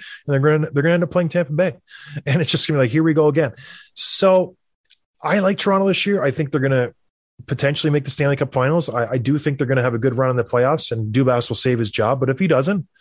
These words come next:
he's gone. You, you have to switch it up. You can't get rid of your players when you have three guys making ten million dollars plus. It's not like you can go in and go, "Okay, like, we're, we're gonna get rid of one of our top guys." No one's gonna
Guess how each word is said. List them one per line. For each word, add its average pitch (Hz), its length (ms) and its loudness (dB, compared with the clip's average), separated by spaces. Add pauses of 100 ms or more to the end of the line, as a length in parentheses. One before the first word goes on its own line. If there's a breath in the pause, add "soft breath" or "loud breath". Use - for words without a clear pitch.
(280 soft breath)
he's 165 140 0
gone. 190 340 0
You, 151 160 2
you 165 160 2
have 196 280 -2
to 175 80 -4
switch 180 280 -2
it 180 40 0
up. - 160 0
You 127 100 -2
can't 185 220 -2
get 143 140 -4
rid 160 120 4
of - 20 2
your 131 100 0
players 156 340 2
when 127 120 0
you 123 80 -2
have 131 160 0
three 175 220 -2
guys 151 280 2
making 131 240 -2
ten 139 160 0
million 131 220 2
dollars 123 260 2
plus. - 480 -2 (360 loud breath)
It's 127 120 -6
not 160 80 2
like 151 160 2
you 139 60 2
can 127 140 0
go 127 220 4
in 151 80 2
and 135 60 2
go, 131 160 4
"Okay, 196 340 0 (520 soft breath)
like, 139 180 -4
we're, 147 240 2
we're 156 160 2
gonna 180 160 4
get 160 200 2
rid 170 120 4
of 147 100 2
one 160 120 2
of 165 80 2
our 151 60 2
top 147 220 -2
guys." 127 280 -2
No 131 140 2
one's 226 240 0
gonna 170 280 0